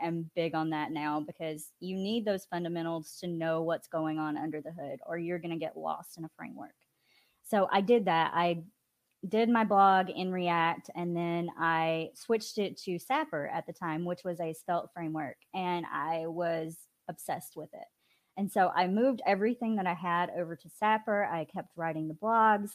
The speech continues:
I eventually started making tutorials. So I did the Svelte Kit tutorial for Auth0. I've done a, a Svelte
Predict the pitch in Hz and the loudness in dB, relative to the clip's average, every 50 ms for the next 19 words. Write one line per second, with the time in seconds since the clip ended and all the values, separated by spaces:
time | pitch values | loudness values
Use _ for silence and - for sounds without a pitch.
0 | - 180 175 165 160 - _ _ - 180 175 175 214 240 254 254 - 247 220 214 | -8 -6 -6 -6 -6 -8 _ _ -6 -6 -4 -2 0 0 0 0 2 2 2 2
1 | 214 208 - - 185 180 175 175 175 175 156 156 - 165 156 160 - 165 151 - | 0 0 0 0 0 0 0 0 -2 -2 -4 -4 -4 -6 -6 -6 -6 -10 -12 -8
2 | - 185 190 196 196 190 196 190 190 185 185 - 185 170 165 160 170 170 170 165 | -4 -4 -2 0 0 0 2 2 0 -2 -2 -4 -2 -2 0 -2 -2 -2 -4 -6
3 | 156 165 - - - 196 185 - - 196 180 - - 165 - - 175 165 165 165 | -6 -8 -8 -2 0 0 0 0 -4 -8 -10 -10 -12 -16 -12 -8 -6 -4 -2 -2
4 | 160 160 - - 160 156 151 160 - - - - 214 220 220 220 214 208 208 208 | -2 -4 -6 -8 -6 -6 -6 -6 -8 -12 -10 -6 -4 0 2 4 4 6 4 4
5 | 202 - _ _ _ - _ _ _ - 202 190 170 170 - 175 165 160 151 151 | 2 -2 _ _ _ -20 _ _ _ -4 -4 -4 -4 -2 -2 0 0 0 0 0
6 | 151 - - 156 156 151 151 147 151 151 - 160 160 - - - 180 170 104 - | -2 -2 -2 0 0 0 0 0 -2 -4 -8 -10 -12 -10 -4 -2 0 0 0 -4